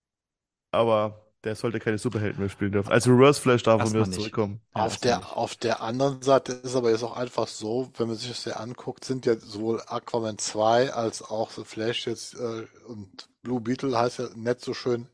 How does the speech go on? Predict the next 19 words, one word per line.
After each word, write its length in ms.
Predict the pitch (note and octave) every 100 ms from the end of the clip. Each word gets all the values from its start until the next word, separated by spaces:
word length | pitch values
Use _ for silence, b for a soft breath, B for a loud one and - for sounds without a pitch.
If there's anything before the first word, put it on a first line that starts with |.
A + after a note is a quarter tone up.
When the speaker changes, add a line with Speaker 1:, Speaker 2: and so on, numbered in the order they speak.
| -
Speaker 3:
Universe 600 | B2+ C#3 A2+ G#2+ G2+ A2
Reset. 380 | G#2+ - A#2+ D3 - B B B B B B -
Und 240 | B2 G#2+
der 80 | A2+
Plan 400 | - B2+ C3+ B2+
God 200 | B2+ C3
and 180 | A#2 G2+
Monsters, 540 | A2+ B2+ G2+ - G#2+
da 100 | G#2+
ist 120 | G#2+
ja 60 | A2+
keine 380 | - A#2+ A#2 A2
von 180 | A2 G#2
diesen 240 | G2+ G2+
Figuren 520 | - G#2 G#2+ G#2 G#2+ -
erstmal 380 | A2 - G#2+ G2
drin. 380 | G#2+ A#2+ A#2
Das 200 | G#2+ F#2+
heißt, 360 | A2+ A2 - -